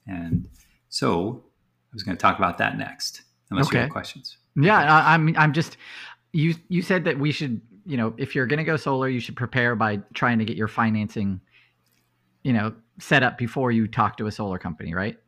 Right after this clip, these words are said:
Speaker 1: For sure.
Speaker 2: So then how are you supposed to ask, you know, y-, how do you know how much you should be budgeting,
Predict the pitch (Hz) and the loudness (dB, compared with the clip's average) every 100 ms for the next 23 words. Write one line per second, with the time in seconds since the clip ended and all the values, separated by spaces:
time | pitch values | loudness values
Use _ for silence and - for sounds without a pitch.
0 | _ _ _ - 110 107 85 - _ _ | _ _ _ -2 0 2 -2 -6 _ _
1 | _ _ - 151 135 147 - 156 156 165 | _ _ -4 0 0 0 0 4 4 2
2 | 156 - 160 - 143 113 - _ - 127 | -2 -2 -4 -2 -4 -4 -8 _ 2 4
3 | 131 - - 127 101 113 _ _ _ _ | 4 -2 -4 -2 -2 -6 _ _ _ _
4 | _ _ _ - 120 - 139 151 151 143 | _ _ _ -16 -12 0 2 2 2 2
5 | 135 131 - 117 135 127 - 127 127 110 | 2 0 -2 -2 -2 -2 -4 -6 -4 -4
6 | 107 120 123 107 - | -2 0 0 -2 -8